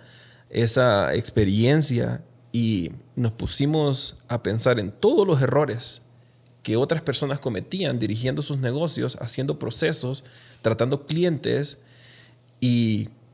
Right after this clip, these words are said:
tratamos de ver cómo podíamos mejorar todos esos procesos y ser una compañía diferente. No importa la industria en la que tú estés, siempre va a haber competición. No eres el único que hace,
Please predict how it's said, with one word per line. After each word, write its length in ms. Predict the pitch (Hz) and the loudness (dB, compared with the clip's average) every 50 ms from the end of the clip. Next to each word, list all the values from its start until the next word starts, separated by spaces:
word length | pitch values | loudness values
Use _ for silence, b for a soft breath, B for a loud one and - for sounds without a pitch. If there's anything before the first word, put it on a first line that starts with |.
| - - _ | -20 -6 _
tratamos 400 | - 123 110 110 120 135 147 147 | 2 2 4 4 4 4 4 4
de 80 | 139 131 | 2 2
ver 240 | 135 127 123 - | 2 2 0 -2
cómo 280 | - 170 180 202 196 175 | -2 0 2 2 0 0
podíamos 760 | - 147 139 143 151 151 151 151 143 139 135 - - - - | 0 2 2 2 4 2 2 0 0 -2 -2 -6 -8 -8 -4
mejorar 500 | - 123 117 113 110 110 107 117 139 151 | -2 0 0 2 2 2 2 2 2 0
todos 240 | - - 135 135 135 | -2 -4 -4 -2 -2
esos 160 | 127 135 135 | -4 -6 -8
procesos 600 | 123 - 120 113 - 151 160 143 123 117 123 - - | -8 -8 -6 -4 -2 -2 -2 -2 -2 -6 -6 -8 -8
y 120 | - 120 110 | -6 -4 -2
ser 180 | - 127 127 | 0 0 0
una 160 | 143 143 143 139 | 0 0 0 -2
compañía 800 | 143 139 127 - 110 104 110 127 151 165 135 127 127 139 139 - - - - | -2 -4 -4 -2 -2 -2 0 0 0 0 0 0 -2 -4 -6 -10 -18 -16 -10
diferente. 680 | 123 117 120 110 - - - - 117 127 - - - - - _ _ _ _ _ _ _ _ _ _ _ _ _ _ _ _ _ _ _ _ _ _ _ _ _ _ - - _ _ _ _ | -8 -4 -4 -4 -2 -2 -2 -2 -4 -6 -6 -10 -14 -20 -20 _ _ _ _ _ _ _ _ _ _ _ _ _ _ _ _ _ _ _ _ _ _ _ _ _ _ -20 -20 _ _ _ _
No 160 | - 127 127 139 | -2 0 0 2
importa 340 | 143 139 170 170 175 170 | 2 2 0 0 0 0
la 80 | 151 139 | 0 0
industria 480 | 131 131 127 165 180 170 - 135 117 113 | 0 -2 -2 -2 -4 -4 -2 -2 -2 -2
en 60 | 107 | -2
la 100 | 104 107 | -4 -6
que 80 | 110 | -6
tú 220 | 110 - - 135 127 | -8 -6 -4 -4 -4
estés, 340 | 127 - - 139 147 156 - - - | -4 -2 0 0 0 -2 -4 -8 -10
siempre 580 | - - - - - 135 147 175 180 170 - 120 | -8 -8 -6 -6 -4 -2 0 0 0 0 -2 0
va 80 | 113 107 | 0 0
a 40 | |
haber 180 | 110 110 117 117 | 0 0 0 -2
competición. 680 | - 113 110 - - - 113 - - 143 139 135 127 123 - - - _ - _ _ _ _ _ _ - | -4 -6 -6 -6 -8 -10 -10 -8 -6 -4 -4 -4 -6 -8 -12 -18 -20 _ -20 _ _ _ _ _ _ -4
No 240 | - 123 120 120 120 | -2 0 2 4 4
eres 160 | 123 127 120 | 2 2 2
el 80 | 120 127 | 2 2
único 320 | 170 226 220 156 131 117 | 2 0 -2 -4 -6 -6
que 160 | 117 110 110 | -4 -2 -2
hace, 380 | 120 131 131 - 123 107 113 | 0 -2 -2 -4 -6 -8 -8